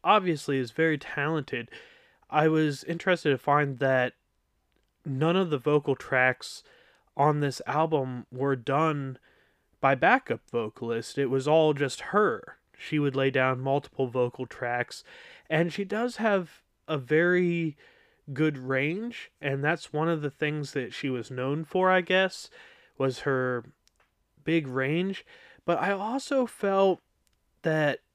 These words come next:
it was kind of a weakness for her switching between those ranges,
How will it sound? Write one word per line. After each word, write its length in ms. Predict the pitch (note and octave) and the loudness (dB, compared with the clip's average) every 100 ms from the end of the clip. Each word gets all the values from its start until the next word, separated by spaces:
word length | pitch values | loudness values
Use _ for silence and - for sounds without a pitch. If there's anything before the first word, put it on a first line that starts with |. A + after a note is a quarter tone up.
| _ - | _ 0
it 120 | D#3+ | 2
was 160 | D#3 | 2
kind 300 | - - G#3+ | -4 -6 -4
of 80 | G3+ | 0
a 80 | D#3+ | 0
weakness 580 | B2 D3 E3+ - E3 - | 0 -2 -4 -4 -4 -2
for 160 | C#3+ | -6
her 240 | A#2+ D3+ C#3+ | -2 0 0
switching 640 | - - C#3+ D3+ - C#3+ | -4 -6 -4 -2 -2 -2
between 540 | C3 - - C#3+ C#3+ C3 | -4 -4 -6 -2 -2 -2
those 280 | B2+ A#2+ | -2 -2
ranges, 760 | B2 C3+ D#3 D3+ B2 A#2+ A#2 | -2 0 0 -2 -6 -8 -10